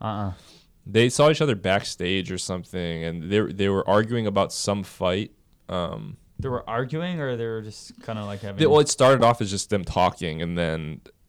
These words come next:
Speaker 2: Nate said something about, I forget what fight they're talking about, and then Brendan's like, "Ah, I disagree, man," you know? And then Nate's like, "Yeah, well, you know, you know, you know," he's like, he's like, "Oh, it's okay, you just don't really know fighting," or something. That's what Nate said, and then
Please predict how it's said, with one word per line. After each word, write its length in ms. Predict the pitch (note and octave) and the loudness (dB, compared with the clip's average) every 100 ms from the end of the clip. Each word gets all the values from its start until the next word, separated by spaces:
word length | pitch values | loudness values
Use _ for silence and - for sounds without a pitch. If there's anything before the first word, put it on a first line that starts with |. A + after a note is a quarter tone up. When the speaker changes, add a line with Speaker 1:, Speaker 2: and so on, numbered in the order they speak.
| _ _ | _ _
Speaker 2:
Nate 340 | G#2 G2+ A2 - | -2 2 0 2
said 240 | A2+ G2+ | 0 2
something 380 | - G2 G#2+ G2 | 0 -2 -2 -2
about, 360 | F#2 F2+ E2 - | 2 2 2 -2
I 60 | |
forget 260 | - C#3 C3 | -2 2 4
what 140 | A#2 | 4
fight 240 | - G2+ G2 | 4 2 2
they're 100 | G2+ | 0
talking 340 | - F#2+ G2+ | 0 0 0
about, 520 | F#2+ F#2+ G2 G2 F2+ - _ - - | -2 2 2 2 0 -6 _ -20 -12
and 140 | F#2+ F#2 | -6 -4
then 140 | F2 | -2
Brendan's 360 | G2 G2 G2 E2+ | 0 -2 -2 -6
like, 120 | - | -4
"Ah, 180 | A2 G#2+ | -4 -2
I 60 | |
disagree, 540 | G#2 G2+ G2 G2+ G2+ G2 | -2 -4 -4 -6 -4 -4
man," 300 | F2+ F2 F2 | -4 -4 -4
you 60 | F2+ | -4
know? 200 | F#2 G2+ _ - - _ _ _ | -4 -6 _ -20 -20 _ _ _
And 140 | F#2+ F#2+ | -6 -2
then 300 | F#2 F2+ - | -2 -4 -6
Nate's 340 | F#2+ G2 F#2+ | -2 -2 0
like, 180 | G2 F#2 G#2 | 0 0 2
"Yeah, 260 | A#2+ B2+ | 4 4
well, 460 | A#2 G#2 G2+ F#2+ F#2+ _ _ _ _ _ _ _ _ _ - | 4 2 2 0 -4 _ _ _ _ _ _ _ _ _ -6
you 60 | G2 | 0
know, 40 | |
you 120 | G#2 | 2
know, 200 | B2 B2 A2+ | 4 4 4
you 160 | A2 | 2
know," 140 | A#2+ A2 | 2 2
he's 200 | G#2+ G#2+ | 0 0
like, 140 | G#2 | -2
he's 180 | G#2 A2 | -2 -2
like, 120 | A2+ | 0
"Oh, 100 | C3+ | 0
it's 120 | C3 | 0
okay, 200 | C3 - | 0 2
you 140 | G#2+ A2 | 2 2
just 160 | A2 | 0
don't 120 | A2 G2+ | 0 2
really 180 | G2+ G2 | 2 2
know 100 | F#2 | 0
fighting," 420 | - F2+ F2 E2+ | 2 4 4 0
or 60 | |
something. 260 | E2+ E2+ E2+ | -2 -4 -2
That's 120 | F2 | -2
what 100 | F#2 | -2
Nate 220 | E2+ F2+ E2 | 0 -2 -2
said, 320 | - F2 E2+ | -4 -4 -4
and 120 | F2 | -4
then 180 | F2 F2 | -4 -4